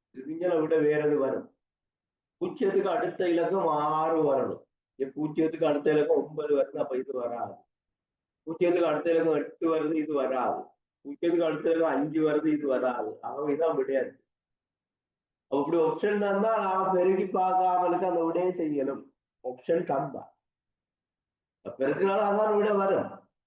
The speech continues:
இருபது, முப்பத்தி ரெண்டா, இருபத்தெட்டால பெருக்கினாலும் அதான் விட வரும். அப்படி நாங்க என்ன செய்யணும்னா, ஆப்ஷன் தந்தா பெருக்காம நாங்க விடையை செய்யணும். உங்களுக்கு தெரியும், முப்பத்தி ரெண்டை இருபத்தெட்டால பெருக்கினீங்கன்னு சொன்னா, இதை விட வரும். ஈரெண்டு பதினாறு, ஒன்று மீதி.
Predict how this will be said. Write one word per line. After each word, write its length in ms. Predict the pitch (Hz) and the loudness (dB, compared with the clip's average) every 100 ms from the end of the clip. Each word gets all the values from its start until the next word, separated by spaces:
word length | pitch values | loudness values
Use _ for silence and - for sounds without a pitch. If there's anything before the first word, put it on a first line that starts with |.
| _ _ _ | _ _ _
இருபது, 400 | - 131 131 151 | -8 -2 0 2
முப்பத்தி 340 | 147 156 151 147 | 0 -2 -2 -2
ரெண்டா, 260 | 143 160 | -2 2
இருபத்தெட்டால 640 | 160 151 156 147 - 143 143 | 2 2 0 -2 -6 -6 -6
பெருக்கினாலும் 640 | 135 - 151 143 143 - | -8 -12 -4 4 6 6
அதான் 320 | 143 156 165 | 0 -4 -8
விட 220 | 143 160 | 2 6
வரும். 480 | 147 147 143 - - _ _ _ _ _ | 6 4 -2 -4 -10 _ _ _ _ _
அப்படி 240 | - 165 185 | 6 8 10
நாங்க 220 | 185 180 | 10 10
என்ன 180 | 175 202 | 10 8
செய்யணும்னா, 840 | - 202 196 175 139 120 117 - - _ _ _ - | 10 10 10 10 6 6 4 2 -6 _ _ _ 6
ஆப்ஷன் 520 | 143 - 226 226 220 | 6 8 8 8 10
தந்தா 720 | 202 185 156 151 208 226 - - _ _ | 8 8 8 8 8 6 4 -4 _ _
பெருக்காம 440 | 175 202 226 220 214 | 8 8 8 8 8
நாங்க 240 | 208 202 | 8 8
விடையை 320 | 185 185 180 | 10 10 8
செய்யணும். 280 | 165 160 127 | 8 8 6
உங்களுக்கு 340 | 123 135 139 | 6 4 6
தெரியும், 200 | 143 143 | 4 6
முப்பத்தி 360 | 131 - 131 131 | 4 2 0 2
ரெண்டை 520 | 127 127 123 127 127 - - | 0 0 0 0 -2 -4 -12
இருபத்தெட்டால 760 | - 131 123 120 - 120 120 117 | -10 -8 -8 -10 -4 -2 0 -2
பெருக்கினீங்கன்னு 640 | 113 - _ 117 117 117 117 | -6 -10 _ -10 -6 -8 -10
சொன்னா, 260 | 113 131 - - _ _ _ _ _ _ | -8 -4 -4 -6 _ _ _ _ _ _
இதை 180 | - 135 | 6 8
விட 180 | 151 165 | 10 10
வரும். 260 | 160 139 | 10 10
ஈரெண்டு 380 | 143 143 131 135 | 8 8 6 6
பதினாறு, 540 | 135 131 135 127 127 123 | 8 10 10 10 10 8
ஒன்று 340 | 120 - - | 6 2 -14
மீதி. 300 | - 120 - | -18 -20 -20